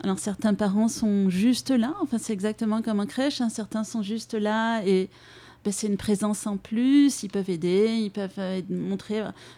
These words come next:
voilà, un ordinateur, ça se branche comme ça, ça s'allume comme ça, le dictionnaire, il est là,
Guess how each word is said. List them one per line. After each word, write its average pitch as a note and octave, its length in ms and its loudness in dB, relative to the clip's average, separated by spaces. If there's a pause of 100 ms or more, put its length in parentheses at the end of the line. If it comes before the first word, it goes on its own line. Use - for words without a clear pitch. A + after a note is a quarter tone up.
voilà, F#3+ 220 0
un G#3 80 4
ordinateur, F#3+ 540 -2
ça G3+ 140 -8
se F#3 80 -10
branche F#3 220 -6
comme F3+ 160 -8
ça, F#3+ 220 -6
ça - 160 -10
s'allume F3+ 360 -4
comme F#3 200 -6
ça, G3 200 -2
le G#3 120 0
dictionnaire, F#3+ 560 -4
il F#3+ 160 -4
est - 80 -8
là, F#3 240 -4